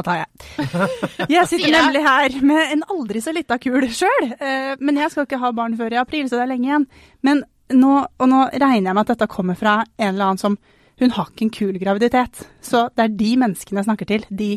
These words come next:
Speaker 1: som ikke har kule, ikke til. Sånne som Maria, for eksempel, som bare tuslet rundt med kule på magen og hadde det dritflott. For det er ikke et problem.
Speaker 2: <laughs>
Speaker 1: Og graviditet er ikke en sykdom, men gudene vet at det skal føre med seg så mye dritt.
Speaker 2: Ja.
Speaker 1: Eh, og det man må gjøre, er å forklare det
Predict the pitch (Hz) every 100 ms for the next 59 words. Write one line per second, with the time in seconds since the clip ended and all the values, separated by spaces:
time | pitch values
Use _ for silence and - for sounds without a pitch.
0 | - _ - 233 226 - 185 185 196 -
1 | 262 - - 277 277 _ _ _ - 247
2 | 214 208 208 208 190 180 185 185 185 240
3 | 233 220 208 - 208 185 175 - - 185
4 | 196 196 180 202 190 185 190 220 214 -
5 | 269 - - - - - - - - -
6 | - 226 240 302 233 190 226 226 214 254
7 | 285 269 - - - - 440 254 254 240
8 | 240 247 240 240 190 180 254 - 233 -
9 | 247 254 226 240 233 196 214 190 175 190
10 | - 214 - 220 180 170 - 190 214 220
11 | 233 185 185 262 - - - - _ _
12 | _ _ _ - 247 254 262 - 220 208
13 | 196 202 226 254 220 175 247 214 202 240
14 | - _ _ _ - 226 - - 196 190
15 | 170 185 185